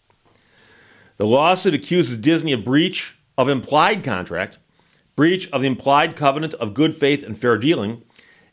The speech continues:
and unfair and deceptive trade practices. Now, interestingly, it does not say breach of contract.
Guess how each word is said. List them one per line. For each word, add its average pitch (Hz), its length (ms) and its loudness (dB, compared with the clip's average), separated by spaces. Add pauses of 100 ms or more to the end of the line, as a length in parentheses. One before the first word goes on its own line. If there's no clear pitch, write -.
and 120 220 -2
unfair 135 760 2
and 123 100 -4
deceptive 127 640 -2 (120)
trade 127 560 2
practices. 190 640 -4 (300)
Now, 135 200 0
interestingly, 185 640 2
it 113 80 -8
does 131 120 -2
not 165 160 2
say 170 120 0
breach 156 300 2
of 127 100 -4
contract. 156 600 -2